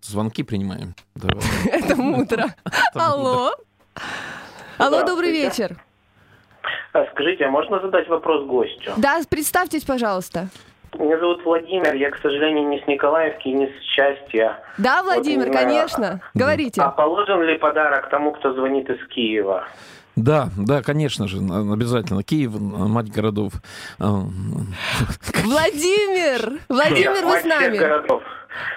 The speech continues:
Speaker 3: <laughs>
Speaker 2: Не, мы,
Speaker 3: Э.
Speaker 2: ну, подарок вы не получите, это как-то ясно даже по красному <laughs> шарфику гостя.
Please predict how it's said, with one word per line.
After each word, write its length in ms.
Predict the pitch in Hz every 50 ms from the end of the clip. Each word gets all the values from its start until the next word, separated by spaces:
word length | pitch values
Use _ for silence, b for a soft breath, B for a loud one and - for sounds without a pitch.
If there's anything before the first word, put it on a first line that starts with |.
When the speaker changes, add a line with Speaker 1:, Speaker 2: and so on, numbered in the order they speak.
| B
Speaker 3:
<laughs> 0 |
Speaker 2:
Не, 680 | B 151 143 - - - - - 214 233 226 294 349 320
мы, 140 | 311 302 359
Speaker 3:
Э. 240 | 403 277 262 127 -
Speaker 2:
ну, 80 | - -
подарок 360 | - 339 311 370 403 440 427 311
вы 100 | 349 381
не 100 | 359 370
получите, 580 | - 381 359 359 339 311 254 - 247 220 233 247
это 140 | 240 277 262
как-то 260 | 285 277 - - 320
ясно 440 | 311 320 330 339 339 - - 277 247
даже 380 | 233 254 262 247 269 254 254 - B B B B B B B B -
по 120 | 262 254
красному 640 | - - 285 294 277 190 - 277 269 - 254 262 294
<laughs> 80 | 240
шарфику 600 | 254 - 403 311 285 294 294 254 320 226 - 269 240
гостя. 640 | 220 247 254 233 277 - - 220 208 180 202 214